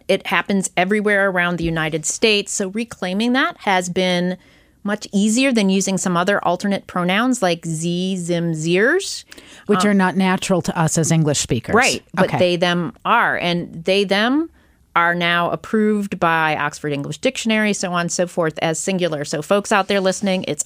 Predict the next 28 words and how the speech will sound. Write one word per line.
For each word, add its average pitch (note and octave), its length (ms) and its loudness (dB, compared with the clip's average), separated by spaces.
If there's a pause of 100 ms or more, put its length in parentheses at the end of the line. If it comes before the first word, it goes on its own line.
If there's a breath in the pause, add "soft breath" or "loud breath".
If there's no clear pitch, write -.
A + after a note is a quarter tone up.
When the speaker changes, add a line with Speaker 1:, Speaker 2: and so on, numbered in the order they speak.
Speaker 1:
all F3 260 2
right E3+ 280 0
to - 80 -4
use F3+ 320 0
them A#3+ 260 2
in E3 160 0
your D3+ 140 0
Speaker 2:
<laughs> C3+ 80 -4
Speaker 1:
written F3 320 0
language. G#3 500 0 (380 loud breath)
That's - 460 -2
really, F3+ 340 0
really E3+ 260 2
important. D3+ 600 -4 (320 loud breath)
Speaker 2:
Oh, C4 140 4
so B3+ 200 2
that A#3+ 300 0
actually A#3 560 2
by G#3 760 2 (480 soft breath)
moving B3 480 4
past F3+ 540 0
those E3+ 200 2
grammar F3+ 400 2
rules E3 320 2
that - 140 -4
we D3+ 120 0
were D3 140 0
taught C3+ 360 -2